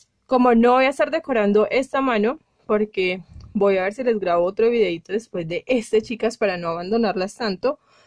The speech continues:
por eso no me maquillo esta uña. Listo, estas manos, perdón. Así que bueno, voy a estar aplicando el esmalte transparente. Lo dejé más bien para aplicarlo acá con ustedes.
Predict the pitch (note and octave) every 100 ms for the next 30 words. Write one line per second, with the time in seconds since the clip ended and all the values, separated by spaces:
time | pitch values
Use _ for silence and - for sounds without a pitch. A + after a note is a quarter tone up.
0 | _ G#3+ G3+ F#3+ G3 A3+ A#3 A3 F#3+ F3+
1 | F3+ F#3 E3+ D#3+ D#3 G3+ D#4+ - G3+ F3+
2 | G3+ G#3+ G#3+ A3 G#3 - G3+ F3 F3+ A#3
3 | - _ _ _ F#3 G3+ F3+ G3+ F#3 D3+
4 | D#3 - - - - - - G3+ G#3+ G3
5 | G#3 A#3+ B3 B3 A#3 F#3+ F3 A3 A3 F3+
6 | F#3 A#3+ C#4+ - A#3 F#3 F3+ F3+ D#4 -
7 | - - _ _ _ - G3+ G#3 G#3+ G#3
8 | F#3+ G3+ A#3 A#3 A#3+ A#3+ A#3 A3 E3 F3
9 | G#3 G3+ B3 C#4 C#4+ A#3 G3+ G3+ C4+